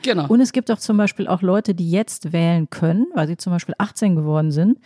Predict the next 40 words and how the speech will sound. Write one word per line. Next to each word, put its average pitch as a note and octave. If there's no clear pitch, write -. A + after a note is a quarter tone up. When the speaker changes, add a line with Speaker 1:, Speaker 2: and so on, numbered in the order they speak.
Speaker 1:
Genau. G3+
Speaker 2:
die G3+
das G3
beim G3
Speaker 1:
Ja. -
Speaker 2:
letzten G3
Mal G3
nicht B3+
konnten. D#3
Das E3
heißt, F3+
eigentlich A3
ist -
doch G3+
so -
eine G3
identische G3
Wiederholung F#3+
gar F#3+
nicht F#3
möglich. D#3
Speaker 1:
Das F#3+
ist -
richtig. C4+
Und G3+
es F#3
gibt -
auch, F3
äh, E3
lauter E3+
groteske F#3
Vorgänge, F3+
dass E3
eine D#3
Frau D#3+
zum F3+
Beispiel D#3+
im D#3+
Bezirk E3+
Mitte G#3+